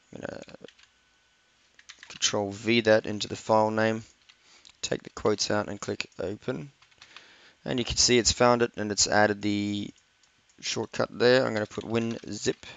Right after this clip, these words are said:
WinZip as the display name for the users. I'm not fussed about the actual name, which is an internal database thing for the image assistant.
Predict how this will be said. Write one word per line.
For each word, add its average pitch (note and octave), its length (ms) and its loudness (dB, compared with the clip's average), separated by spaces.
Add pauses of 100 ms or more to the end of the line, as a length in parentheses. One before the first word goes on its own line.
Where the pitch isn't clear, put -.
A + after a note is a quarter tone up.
(420)
WinZip G#2+ 680 -4
as G#2 320 2
the A2 80 -4
display A#2+ 460 4
name A#2+ 260 0
for - 120 -12
the A2 100 -4
users. D#3 520 -2 (680)
I'm A2+ 100 -6
not - 140 -8
fussed - 300 -4
about G2+ 200 0
the F#2+ 180 -8
actual G#2+ 360 -2
name, G#2 420 -4
which - 220 -4
is G2+ 100 -2
an G#2 80 -4
internal G2+ 400 -2
database F#2+ 500 2
thing G#2 240 -4
for G2+ 520 -4
the G2+ 280 -2
image G#2 280 -4
assistant. D3 580 2